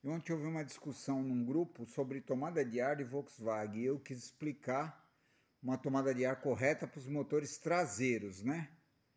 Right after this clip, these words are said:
Olha aqui, ó. E eu aqui tenho um, tenho um ultraleve aqui muito antigo.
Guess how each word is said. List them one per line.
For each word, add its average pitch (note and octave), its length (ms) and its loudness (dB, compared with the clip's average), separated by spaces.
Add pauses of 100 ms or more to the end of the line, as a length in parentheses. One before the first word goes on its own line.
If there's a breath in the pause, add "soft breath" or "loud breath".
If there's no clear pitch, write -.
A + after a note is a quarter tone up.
(240)
Olha D3+ 200 6
aqui, C3 260 0
ó. G2 120 2
E A#2+ 120 0
eu C3+ 120 6
aqui D3+ 260 0
tenho D3 260 0
um, A2 380 -2 (880)
tenho B2+ 160 4
um C3+ 80 4
ultraleve A#2+ 640 2
aqui G2+ 180 -8
muito F#3+ 220 -4
antigo. E3 760 -4